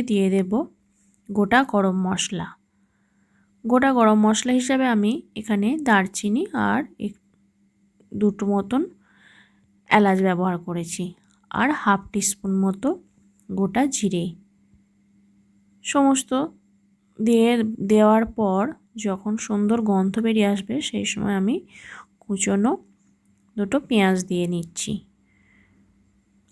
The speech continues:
আর দিয়ে নিচ্ছি কয়েক টুকরো টমেটো। এরপর দেবো অল্প একটু লবণ, যাতে পেঁয়াজ আর টমেটোটা খুব ভালো করে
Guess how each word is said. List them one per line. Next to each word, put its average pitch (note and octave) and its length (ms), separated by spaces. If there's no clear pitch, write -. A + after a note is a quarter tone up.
আর G#3 240
দিয়ে G#3 200
নিচ্ছি G#3 380
কয়েক G3 340
টুকরো G#3 340
টমেটো। G3 540
এরপর G#3+ 380
দেবো G#3 240
অল্প G3+ 260
একটু G3+ 320
লবণ, F3+ 440
যাতে G#3+ 220
পেঁয়াজ G3+ 420
আর A3 120
টমেটোটা G3+ 440
খুব B3+ 200
ভালো F#3+ 280
করে G3+ 240